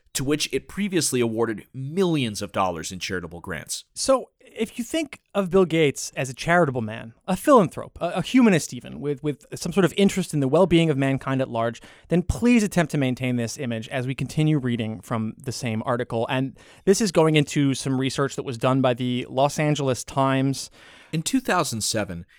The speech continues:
Speaker 1: in one of the few investigative journalism series ever published about the foundation, the Los Angeles Times profiled the foundation's investments in mortgage lenders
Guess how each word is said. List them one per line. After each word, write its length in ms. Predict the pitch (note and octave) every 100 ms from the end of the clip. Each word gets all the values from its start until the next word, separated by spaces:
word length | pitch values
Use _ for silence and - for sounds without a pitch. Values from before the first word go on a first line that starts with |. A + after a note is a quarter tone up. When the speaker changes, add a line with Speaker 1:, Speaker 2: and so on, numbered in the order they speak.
| _
Speaker 1:
in 140 | B2 D3
one 140 | F#3
of 80 | D#3
the 60 | C3+
few 260 | - G3
investigative 640 | A3+ C3+ C3 - A#2 A2+ G2+
journalism 560 | G#2 A2+ G#2+ G2 G2+
series 440 | - A2 G#2 G2 -
ever 200 | B2+ C3
published 460 | - A#2+ A2 G2+ -
about 220 | F#2+ F#2
the 80 | F#2+
foundation, 640 | G2 E2+ E2 E2 - D#2+ - - _
the 80 | B2+
Los 200 | C#3+ C#3+
Angeles 320 | F#3 G#3 G2
Times 340 | - C#3 G#2+ -
profiled 440 | C3+ B2+ B2 A2+
the 80 | G2+
foundation's 600 | C3 D3+ D3+ D3+ D3+ C3
investments 580 | A#2+ G#2+ A2+ G#2+ G2+ -
in 120 | A2+
mortgage 420 | A#2 D#3+ E3 B2
lenders 360 | G#2+ F2 E2